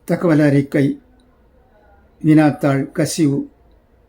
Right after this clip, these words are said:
தொடர்புடையது. மற்ற மாநிலங்களில் உள்ள எஃப் ஐ ஆர்கள் ஆள் மாறாட்டம், மோசடி தொடர்புடையவை. மத்திய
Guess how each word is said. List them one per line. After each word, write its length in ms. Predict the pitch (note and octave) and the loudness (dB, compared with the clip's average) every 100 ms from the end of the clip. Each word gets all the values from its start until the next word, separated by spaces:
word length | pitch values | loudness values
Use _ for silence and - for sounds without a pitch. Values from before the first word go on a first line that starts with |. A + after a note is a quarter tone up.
| _ - | _ -4
தொடர்புடையது. 720 | E3 D#3 C3 C3 C#3+ C#3+ C4+ D4 _ _ _ _ - | 0 0 0 -2 -4 -6 -10 -18 _ _ _ _ -2
மற்ற 300 | D#3+ D#3 D3 | 0 2 2
மாநிலங்களில் 800 | C#3+ D#3+ E3 F3 F3 F3+ G#3+ - _ _ _ - | 2 4 2 2 0 -2 -4 -10 _ _ _ -4
உள்ள 160 | D#3+ D#3 C#3+ - _ _ _ _ _ _ _ _ _ - - _ _ _ _ _ - | 2 2 2 -2 _ _ _ _ _ _ _ _ _ -20 -20 _ _ _ _ _ -2
எஃப் 240 | F3 F3 | -2 0
ஐ 80 | D#3+ D3 | 2 2
ஆர்கள் 400 | C#3+ B2+ C3+ B2+ - _ _ _ _ _ _ - | 2 -2 -4 -4 -8 _ _ _ _ _ _ -4
ஆள் 340 | E3 E3+ - - | -2 0 -2 -2
மாறாட்டம், 640 | D3 C#3+ C3+ - C3+ - - _ _ - | 0 0 -2 -4 -4 -6 -12 _ _ 0
மோசடி 480 | D3+ D#3+ - C#3 C#3 - - _ _ _ _ _ - | 2 2 0 -2 -2 -6 -14 _ _ _ _ _ -2
தொடர்புடையவை. 760 | D#3+ D3 C#3 C#3 C#3+ D#3 C#4 - _ _ _ _ - _ - | 2 2 0 -4 -6 -8 -14 -20 _ _ _ _ -20 _ 0
மத்திய 580 | E3 E3 F#3+ F#3 - | 0 2 2 2 -2